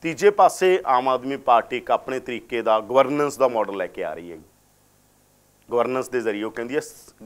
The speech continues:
governance ਨਹੀਂ ਹੈਗੀ ਪੰਜਾਬ 'ਚ, ਅਸੀਂ ਆਵਾਂਗੇ, governance ਹੋਏਗੀ।" ਤੇ ਚੌਥੇ ਪਾਸੇ ਆ, ਅਕਾਲੀ ਦਲ ਆ ਜਿਹੜਾ, ਉਹ ਲਗਾਤਾਰ ਇਹ ਕਹਿ ਰਿਹਾ, "ਜੇ ਪੰਜਾਬ ਨੂੰ ਬਚਾਉਣਾ ਤਾਂ ਖੇਤਰੀ ਪਾਰਟੀ ਬਚਾਏਗੀ, ਅਸੀਂ ਤੁਹਾਡੇ ਆਪਣੇ ਆ, ਅਸੀਂ ਮਾੜੇ ਹੋ ਸਕਦੇ ਹਾਂ, ਸਾਡੇ ਨਾਲ ਲੜਾਈਆਂ ਹੋ ਸਕਦੀਆਂ ਤੁਹਾਡੀਆਂ,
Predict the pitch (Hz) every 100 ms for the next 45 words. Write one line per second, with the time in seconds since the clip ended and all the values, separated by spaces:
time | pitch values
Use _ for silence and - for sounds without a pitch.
0 | 110 127 135 139 127 117 120 147 120 117
1 | 131 107 92 82 80 _ - 113 143 139
2 | 123 123 131 165 - _ _ _ _ 104
3 | 123 127 139 131 110 90 80 69 _ _
4 | _ _ _ _ _ _ _ _ 139 139
5 | 135 233 214 202 160 - - 165 - 127
6 | 127 120 131 - 123 131 131 135 123 131
7 | 135 117 120 117 113 120 120 104 113 147
8 | 151 120 113 104 110 104 104 110 139 170
9 | - - 139 135 - 95 - 90 80 80
10 | 80 78 _ - - 127 139 120 113 -
11 | 117 110 87 - _ _ _ - - 131
12 | 113 107 120 110 104 107 98 107 104 101
13 | 104 110 101 104 113 113 101 101 101 98
14 | 104 90